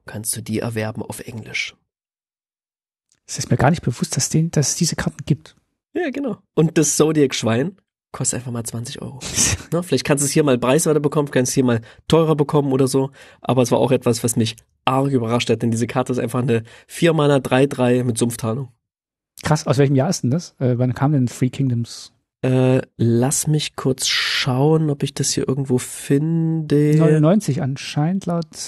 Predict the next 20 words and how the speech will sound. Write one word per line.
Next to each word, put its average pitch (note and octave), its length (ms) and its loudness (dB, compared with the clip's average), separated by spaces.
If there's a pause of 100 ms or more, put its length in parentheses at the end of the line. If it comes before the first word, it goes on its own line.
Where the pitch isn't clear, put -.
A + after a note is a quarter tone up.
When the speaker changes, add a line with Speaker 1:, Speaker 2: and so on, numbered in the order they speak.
(540)
Speaker 2:
also D3 200 -4
Speaker 1:
Ja, B2+ 140 4
die A#2+ 120 -2
Karte C3+ 300 2
neunundneunzig A#2+ 720 2
steht A#2+ 240 -8
da, B2+ 140 -8 (140)
genau. C3 340 -4 (240)
Ja, D#3+ 160 -2
in B2+ 180 -6
der A#2+ 160 0
Zeit A#2+ 380 -4 (180)
Speaker 2:
Krass. F3 160 -2
Speaker 1:
war, A#2+ 80 0
glaub B2 220 2
ich, B2 120 0
so C3 100 4
eine, A#2+ 280 4 (540)
ähm, A#2+ 540 0 (500)
eigentlich E3+ 420 4